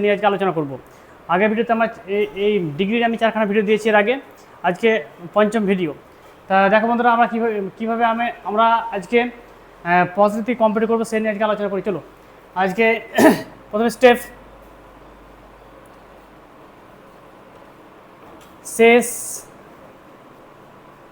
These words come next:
as এর পর যা, যাহা থাকে,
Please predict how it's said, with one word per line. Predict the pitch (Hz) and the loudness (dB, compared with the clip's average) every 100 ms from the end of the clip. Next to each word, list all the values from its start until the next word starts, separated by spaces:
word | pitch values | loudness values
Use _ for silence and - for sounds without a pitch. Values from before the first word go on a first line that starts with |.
| - - - - - - - - - 180 214 | -20 -20 -20 -20 -20 -20 -20 -20 -2 4 6
as | 214 220 - - - - - - - - - - - - | 6 4 -6 -16 -20 -20 -20 -20 -20 -20 -20 -20 -20 4
এর | 226 220 170 185 - - - - - - - - - - - - - - - - - | 6 8 4 -2 -16 -20 -20 -20 -20 -20 -20 -20 -20 -20 -20 -20 -20 -20 -20 -20 2
পর | 196 208 220 214 - - - - - - - - - - - - - - - - - - - - - - - - - - 143 135 | 4 6 4 2 -10 -20 -20 -20 -20 -20 -20 -20 -20 -20 -20 -20 -20 -20 -20 -20 -20 -20 -20 -20 -20 -20 -20 -20 -20 -20 -16 0
যা, | 196 208 220 330 214 - - - - - - - - - - - - - - - - - - - 147 143 | 4 6 6 2 -6 -20 -20 -20 -20 -20 -20 -20 -20 -20 -20 -20 -20 -20 -20 -20 -20 -20 -20 -20 -16 -4
যাহা | 196 175 214 214 | -2 2 0 2
থাকে, | 208 202 208 | -2 -2 -6